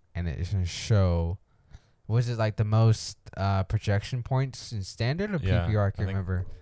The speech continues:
Speaker 2: I think it was just overall.
Speaker 1: Overall, projection points in fantasy for this twenty twenty season. And they ranked him as, was it number eight or number n-, t-?
Speaker 2: It was up there.
Speaker 1: He was up there. He, I think he was a, I think he was, like, right below five. I think he was, like, six or seven.
Speaker 2: Yeah,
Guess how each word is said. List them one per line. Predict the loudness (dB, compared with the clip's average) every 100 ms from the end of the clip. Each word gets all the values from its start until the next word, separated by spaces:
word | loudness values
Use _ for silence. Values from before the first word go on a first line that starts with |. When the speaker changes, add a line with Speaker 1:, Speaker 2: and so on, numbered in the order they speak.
| -4
Speaker 2:
I |
think | 0
it | 0
was | -2
just | -2
overall. | -2 -2 -4 -4 4
Speaker 1:
Overall, | 6 6 6 2 2 2 0 -4
projection | -4 -2 -2 -4
points | -2 -2 -2
in |
fantasy | -2 -2 -2 -2
for | -2
this | -2
twenty | -4 -6 -4
twenty | -4 -6
season. | -4 -6 -4
And | 0
they | 2 2
ranked | 0 -2 -4 -8
him | -6
as, | -6 -8 -4
was | 0 0
it | 0
number | -2 -2 -8 -6
eight | -4 -4 -8 -6
or |
number | -2 0 -2
n-, | -6 -8 -12 -12
t-? | -12 -12 -16 -18 -18 -18 -18 -16 -4
Speaker 2:
It | 2
was | 4
up | 4
there. | 0 -8 -10 -4
Speaker 1:
He | -2
was | 0
up | 2 0
there. | 0 0
He, | 0 2
I | 0
think | 0
he | -4
was | -4
a, | -8 -6
I | -2
think | -2 -2
he | -4
was, | -2
like, | -2 -4
right | -2 4 6 4
below | 4 6 6 4
five. | 2 0 -2 -6 -10 -16 _ _
I | -4
think | 0
he |
was, | 2
like, | 2 2
six | 2 0 0
or |
seven. | 0 2 4 2 -2
Speaker 2:
Yeah, | -4 -4